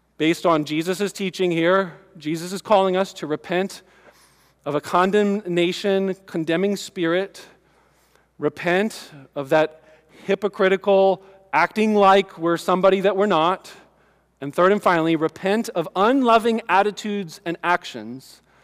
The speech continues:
towards certain groups of people, outsiders in particular.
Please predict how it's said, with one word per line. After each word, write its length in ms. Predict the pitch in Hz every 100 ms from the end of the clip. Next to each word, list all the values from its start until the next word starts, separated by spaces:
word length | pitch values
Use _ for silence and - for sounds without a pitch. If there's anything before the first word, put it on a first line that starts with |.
| _ _ _ _
towards 360 | - 202 196 -
certain 540 | - 247 254 294 247
groups 360 | 190 233 202 247
of 140 | -
people, 460 | 254 254 160 101 -
outsiders 640 | 208 240 - 185 147 143 160
in 80 |
particular. 640 | - 156 233 233 151 143